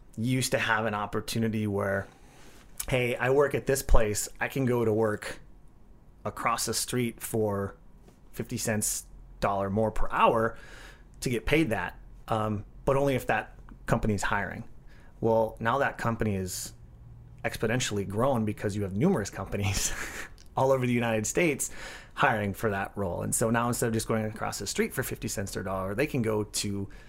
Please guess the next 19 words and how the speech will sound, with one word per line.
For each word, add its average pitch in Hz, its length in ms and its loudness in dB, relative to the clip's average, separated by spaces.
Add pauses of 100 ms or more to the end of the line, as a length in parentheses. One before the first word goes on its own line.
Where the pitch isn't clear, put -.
(300)
Nevada, 101 500 0
they 92 120 -6
can 113 160 -2
go 107 140 2
to 110 160 -2
Florida, 110 520 0
they 101 100 -6
can - 140 -6
go 104 100 -2
to 120 100 -4
all 101 80 0
these 104 140 -2
other 147 140 0
places 104 340 -4
where 98 140 -6
these 98 120 -8
companies - 360 -10
are 98 80 -8
housed, - 400 -6